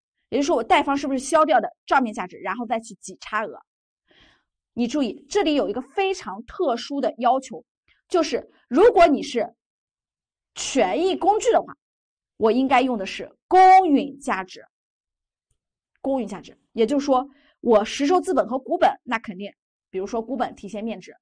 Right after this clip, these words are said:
没得说的啊。那差额反映在哪里？资本公积、股本溢价。也就是说，我通过这两块儿的内容，一共体现为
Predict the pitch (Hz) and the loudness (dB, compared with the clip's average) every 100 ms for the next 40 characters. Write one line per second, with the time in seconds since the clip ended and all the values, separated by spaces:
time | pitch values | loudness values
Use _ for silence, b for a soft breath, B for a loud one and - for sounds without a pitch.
0 | _ 202 214 240 214 - 214 196 b b | _ -10 -10 -8 -8 -4 -4 -6 b b
1 | b b 320 240 - 370 370 220 220 185 | b b 0 0 0 4 6 4 0 -2
2 | 196 196 170 - - 269 190 214 202 196 | -6 -10 -12 -14 -6 -4 -4 -8 -12 -14
3 | - 214 202 185 170 - - 208 214 330 | -12 -10 -10 -12 -16 -18 -6 -2 -2 -4
4 | 277 277 269 b b 208 220 349 349 311 | -2 -2 -2 b b -4 -2 0 0 2
5 | 254 - _ _ _ _ _ - 427 240 | 2 0 _ _ _ _ _ 0 2 2
6 | 214 208 180 185 180 165 - _ _ _ | 0 -8 -8 -10 -14 -16 -20 _ _ _
7 | _ _ _ _ _ _ 226 277 285 311 | _ _ _ _ _ _ 0 2 4 2
8 | 233 - 185 - 202 175 175 | 0 -10 -12 -10 -10 -10 -16